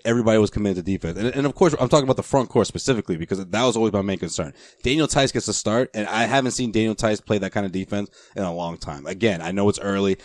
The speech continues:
I know everyone is fresh, especially someone like Daniel Tice who didn't play game one. You know, this is a guy who knows that there's an opening in the starting center position.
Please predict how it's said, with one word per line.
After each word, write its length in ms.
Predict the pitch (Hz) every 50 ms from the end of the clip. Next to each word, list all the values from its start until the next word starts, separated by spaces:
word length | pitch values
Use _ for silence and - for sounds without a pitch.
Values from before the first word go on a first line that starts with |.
| - - _ -
I 120 | 101 104
know 160 | 117 123 127
everyone 420 | - - 110 110 120 120 117 117 110
is 100 | 95 -
fresh, 380 | - - 113 120 117 110 -
especially 300 | 101 - - 131 - 139
someone 240 | - - 123 117 110
like 100 | 104 92
Daniel 240 | 104 104 107 104 95
Tice 240 | - 113 107 101 -
who 60 | 87
didn't 260 | 82 110 139 165 135
play 240 | - 143 135 131 117
game 300 | 98 107 110 110 104 98
one. 340 | 92 95 101 101 98 98 - _ - - - -
You 60 | 139
know, 180 | 127 107 95 98
this 120 | 113 117
is 80 | 127 127
a 40 |
guy 220 | 101 120 120 120 117
who 100 | 117 110
knows 300 | 107 110 110 113 113 95
that 160 | 110 104 92
there's 160 | 107 101 95
an 80 | 98 101
opening 440 | 101 107 104 - 113 107 107 107 107
in 60 | 104 95
the 40 |
starting 460 | - - 110 104 104 101 101 98 95 -
center 320 | - - - 107 104 104
position. 520 | 101 - 104 92 104 104 - - 113 123